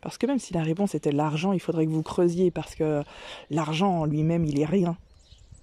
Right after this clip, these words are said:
Je veux dire, là, vous allez pas étaler des billets sur une table et les manger. L'argent n'est rien. L'argent, c'est ce que vous en faites.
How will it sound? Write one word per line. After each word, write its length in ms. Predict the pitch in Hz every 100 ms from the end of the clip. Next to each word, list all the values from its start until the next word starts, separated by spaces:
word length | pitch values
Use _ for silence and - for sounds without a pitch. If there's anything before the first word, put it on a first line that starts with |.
| -
Je 80 | 175
veux 60 |
dire, 160 | 160 160
là, 160 | 151 156
vous 160 | 156
allez 140 | 147 147
pas 180 | 151
étaler 340 | 147 147 151 147
des 140 | 147
billets 320 | 147 147 151
sur 240 | 156 - 143
une 160 | 135
table 400 | 139 170 208 170 -
et 100 | 160
les 100 | 151
manger. 460 | 151 156 165 180 160 - - - - - - -
L'argent 340 | 160 156 185
n'est 120 | 202 151
rien. 320 | 151 160 160 - - -
L'argent, 300 | 147 - 196
c'est 100 | 208
ce 100 | 156
que 60 | -
vous 220 | 139 135
en 100 | 147
faites. 380 | 165 - 143 -